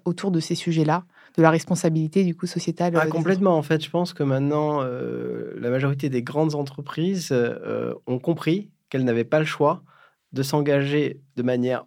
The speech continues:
Speaker 2: honnête, sincère et, euh,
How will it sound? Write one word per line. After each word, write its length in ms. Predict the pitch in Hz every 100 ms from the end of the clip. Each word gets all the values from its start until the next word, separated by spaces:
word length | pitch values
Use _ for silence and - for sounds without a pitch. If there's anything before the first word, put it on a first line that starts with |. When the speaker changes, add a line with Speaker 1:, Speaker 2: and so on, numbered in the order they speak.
| _
Speaker 2:
honnête, 520 | 180 160 147 139 139 120 107
sincère 840 | - 156 156 - 156 143 120 110 - - - _ _
et, 360 | 175 170 151 -
euh, 360 | 127 123 120